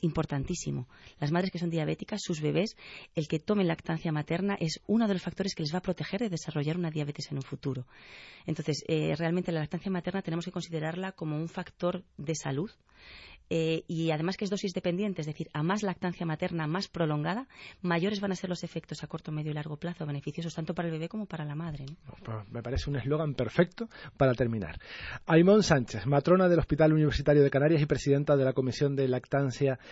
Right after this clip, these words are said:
Speaker 2: de este hospital, eh, muchas gracias por haber estado con nosotros, enhorabuena por la organización de un montón de actividades aquí en Canarias del, de la Semana Europea de la Lactancia, y hasta dentro de no mucho tiempo, porque <laughs> volveremos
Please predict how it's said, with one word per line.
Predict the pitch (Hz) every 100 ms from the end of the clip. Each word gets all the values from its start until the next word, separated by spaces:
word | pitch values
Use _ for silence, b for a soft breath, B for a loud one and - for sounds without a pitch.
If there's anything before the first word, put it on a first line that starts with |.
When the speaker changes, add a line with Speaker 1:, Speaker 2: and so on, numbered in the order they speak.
| B B B
Speaker 2:
de | 135 135 135 165
este | 139 -
hospital, | - 131 147 156 196 190
eh, | 147 139 127 127
muchas | 120 170 190
gracias | 151 160
por | 135
haber | 135
estado | 123 135
con | 131
nosotros, | 120 143 175
enhorabuena | 156 123 123 196
por | 147 127 127
la | 120
organización | 117 110 107 151
de | 160
un |
montón | 202 190
de | 180
actividades | 170 147 156 156 151
aquí | 147 127
en | 147
Canarias | 143 147 143
del, | 135 135 135
de | 131
la | 127
Semana | - 131 143
Europea | 131 123 131
de |
la | 123
Lactancia, | 120 - 135 - 175 B B B B -
y | 175
hasta | 196 - 165
dentro | 170 180 170
de | 165
no | 170
mucho | 165 156 151 156 156 160
tiempo, | 165 156 165
porque | 156 131
<laughs> |
volveremos | 139 123 135 139 - 131 -